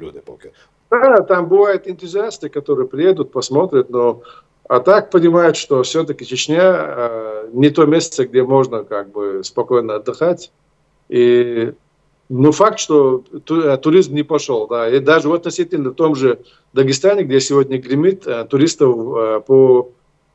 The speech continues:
Speaker 2: оценкам, эм, я не знаю, как называется вот этот, э, в России
Speaker 1: Ага, ага.
Speaker 2: депар-,
Speaker 1: Индекс.
Speaker 2: департамент туризма, да, то по, по ихним оценкам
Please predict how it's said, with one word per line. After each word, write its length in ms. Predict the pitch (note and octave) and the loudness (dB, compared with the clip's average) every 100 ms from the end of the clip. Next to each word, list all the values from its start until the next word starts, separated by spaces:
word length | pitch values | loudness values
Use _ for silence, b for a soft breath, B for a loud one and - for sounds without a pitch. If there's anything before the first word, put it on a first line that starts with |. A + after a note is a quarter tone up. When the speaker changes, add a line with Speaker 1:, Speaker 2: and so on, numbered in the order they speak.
| _ | _
Speaker 2:
оценкам, 640 | C3+ D3 E3 E3 C3+ A#2+ A#2 | -8 -4 -2 0 0 -2 -2
эм, 600 | A2+ A2+ A2 A2 G#2+ G#2 A2+ - _ _ - - _ _ | -6 -4 -6 -8 -12 -16 -20 -20 _ _ -20 -20 _ _
я 160 | B2+ B2 | -6 -4
не 80 | C3 | -2
знаю, 220 | C3 B2+ | 0 0
как 180 | C3 C3+ | -2 0
называется 520 | B2 C3 C3 B2 B2 | 2 4 4 2 -4
вот 160 | A#2 | -4
этот, 300 | A#2+ A#2 A2 | -6 -6 -8
э, 40 | A2+ G#2+ G#2+ | -4 -2 0
в 80 | G#2 | 0
России 480 | B2 C3 C#3+ C3 B2 | -2 -2 0 4 4
Speaker 1:
Ага, 260 | A2+ A2+ A#2+ | 2 -4 -8
ага. 240 | A#2+ A#2+ _ _ - | -10 -12 _ _ -4
Speaker 2:
депар-, 200 | - F3 | 0 0
Speaker 1:
Индекс. 200 | - - E3+ | -2 -12 -14
Speaker 2:
департамент 460 | E3+ G#3+ G#3+ - | -6 -6 -6 -8
туризма, 400 | D#3+ D3+ B2+ B2+ | 0 0 0 -4
да, 260 | B2+ C3+ B2 | -2 -2 -2
то 160 | C3+ | -8
по, 280 | C3 D3+ D#3 | -2 0 0
по 120 | D#3+ | 4
ихним 340 | F#3+ F#3+ D#3+ C#3+ | 4 4 0 -8
оценкам 540 | C#3+ G3 G#3 D3+ A#2+ | -8 -10 -8 -8 -10